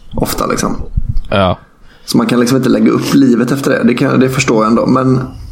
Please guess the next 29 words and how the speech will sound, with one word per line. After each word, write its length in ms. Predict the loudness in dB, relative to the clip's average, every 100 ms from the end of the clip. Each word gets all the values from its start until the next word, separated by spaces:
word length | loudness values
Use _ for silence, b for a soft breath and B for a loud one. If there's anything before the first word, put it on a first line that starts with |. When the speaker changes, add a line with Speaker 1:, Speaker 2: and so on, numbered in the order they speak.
| B -4
Speaker 1:
men 220 | 0 2
hur 180 | 4 2
skulle 220 | 2 0
man 160 | 2 2
göra 340 | 2 2 0 0
då 120 | 0
för 320 | 0 0 0
att, 60 | -2 -6 -18 _ _ _
jag 160 | -4 0
tänker 220 | 0 0
att 80 | 0
John 240 | 2 2
Guidetti 500 | 2 0 -2 -4 -2
har 80 | -2
nästan 260 | 0 0 0
gjort 220 | 0 -2
det 180 | -2 0
som, 520 | 0 2 2 0 B B B B
det 120 | 0 2
är 40 |
mest 720 | 4 2 0 -2 -2 -4 -4 -6 -6 -10 -6
för 260 | -2 -2
att 120 | -2 -2
få 140 | -2
Simon 320 | 0 0 0
intresserad 500 | 0 0 0 -2 0
när 80 | 0
han 280 | 0 0 -2
rappade. 680 | -2 -8 -12 -4 -2 -2